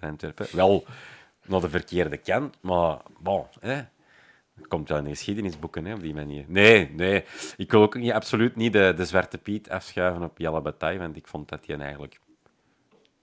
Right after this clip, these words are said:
eh, ook solide begonnen is om die wedstrijd. En,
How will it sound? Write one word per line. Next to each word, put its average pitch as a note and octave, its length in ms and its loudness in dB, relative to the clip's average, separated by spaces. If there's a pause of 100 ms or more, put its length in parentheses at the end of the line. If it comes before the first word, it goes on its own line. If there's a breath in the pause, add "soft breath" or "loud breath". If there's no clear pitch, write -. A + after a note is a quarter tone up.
eh, D2 360 -6
ook - 360 -14 (340)
solide D2+ 680 -6
begonnen D#2 440 -10
is D#2 100 -12
om D2 120 -12
die C#2 120 -10
wedstrijd. E2 520 -12
En, C#2+ 240 -14